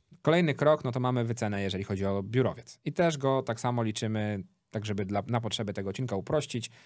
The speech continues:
w stanie surowym zamkniętym, bez wykończeń. I teraz taki biurowiec trzysta metrów w stanie surowym zamkniętym, trzeba przyjąć, że będzie kosztował w okolicach dwóch tysięcy osiemset złotych za metr kwadratowy.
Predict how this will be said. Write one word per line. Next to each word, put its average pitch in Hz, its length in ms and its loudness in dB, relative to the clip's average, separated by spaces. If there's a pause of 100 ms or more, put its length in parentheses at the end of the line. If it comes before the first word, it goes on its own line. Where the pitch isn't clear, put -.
(140)
w - 80 -16
stanie 156 280 2
surowym 110 320 0
zamkniętym, 110 560 -2
bez 95 140 -2
wykończeń. - 460 -12
I 107 40 -14
teraz 117 280 -2 (360)
taki 123 220 -2
biurowiec 165 600 4
trzysta 147 420 0
metrów 151 460 2 (260)
w - 80 -12
stanie 135 300 2
surowym 113 340 0
zamkniętym, 151 640 0
trzeba 127 240 2
przyjąć, 127 340 0
że 113 80 0
będzie 110 200 0
kosztował 110 460 0 (380)
w - 40 -20
okolicach 113 520 0
dwóch 160 260 0
tysięcy 135 460 -2
osiemset 120 440 -2
złotych 113 280 -2
za 104 100 -2
metr 101 160 -4
kwadratowy. 87 520 -8